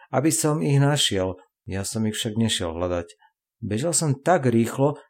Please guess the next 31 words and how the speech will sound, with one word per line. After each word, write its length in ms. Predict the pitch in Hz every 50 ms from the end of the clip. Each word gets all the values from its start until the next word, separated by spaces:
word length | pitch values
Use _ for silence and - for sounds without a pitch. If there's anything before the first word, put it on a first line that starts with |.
| _ _ _
ako 240 | - 120 - - 127
som 160 | - - 135
len 160 | 143 143 139
vládal. 640 | 123 120 117 117 127 127 110 101 95 92 95 90 - _ _ _ _ _ _
Popri 320 | _ - 95 - - 95 87
barakoch 480 | 85 92 95 98 107 104 - 110 98
so 160 | 90 98 95 92
sprchami, 640 | - - 120 107 - - 107 107 110 110 110 107 - - _ _
popri 320 | 127 120 - - 127 135
obchode, 640 | 139 139 139 139 - - 104 95 101 104 110 107 - - _ _
s 80 | - - -
kratkou 400 | - 117 113 110 - - - 120
cez 240 | 117 - 120 110 -
park. 480 | - - - 92 90 87 - - - _ _ _ _ _ _ _ _ _ 107
A 80 | 92 -
šlapky 400 | - - 101 113 135 - - 208
mi 160 | 208 196 151
plieskali 640 | - - 95 95 98 - - - - 120 117 120 110
horúci 480 | 104 110 110 110 110 110 - - 117
asfalt. 640 | 120 120 107 - - - - 90 85 82 82 - _ _ _ _ _ -
Nedovolil 640 | 165 175 175 175 160 143 143 143 143 143 139 139 139 139
som 320 | - - - 139 131 135 131
si 240 | - - 143 135 123
ani 160 | 117 120 120
na 160 | 117 123 139
chvíľu 320 | 131 - 151 156 139 135
zastať, 560 | 127 113 123 135 131 - - - 98 98 - _ _ _ _ _
ba 240 | _ 101 104 101 101
ani 160 | 104 104 104
len 80 | 104 101
spomaliť, 720 | - - - - 165 190 190 151 117 117 135 160 - -